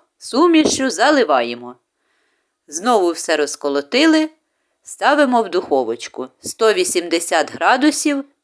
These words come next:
тридцять хвилин. Кришкою можна не накривати.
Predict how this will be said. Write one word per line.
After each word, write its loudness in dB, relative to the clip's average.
тридцять 0
хвилин. 0
Кришкою 0
можна 2
не 0
накривати. 0